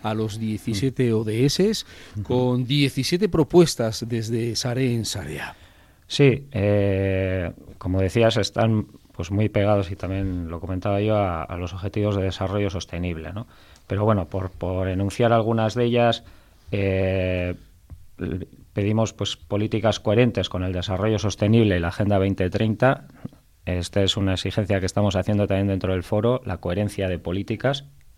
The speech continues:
Speaker 2: A veces se cruzan políticas que están a favor de los O D S y otras que no lo están, ¿no?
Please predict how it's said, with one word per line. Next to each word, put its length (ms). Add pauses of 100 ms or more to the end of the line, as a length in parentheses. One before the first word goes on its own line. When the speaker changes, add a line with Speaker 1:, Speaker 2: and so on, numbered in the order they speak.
(280)
Speaker 2:
A 160
veces 240
se 100
cruzan 380
políticas 560
que 60
están 320 (380)
a 140
favor 320
de 140
los 180
O 80
D 140
S 380
y 160
otras 300
que 120
no 120
lo 120
están, 400
¿no? 140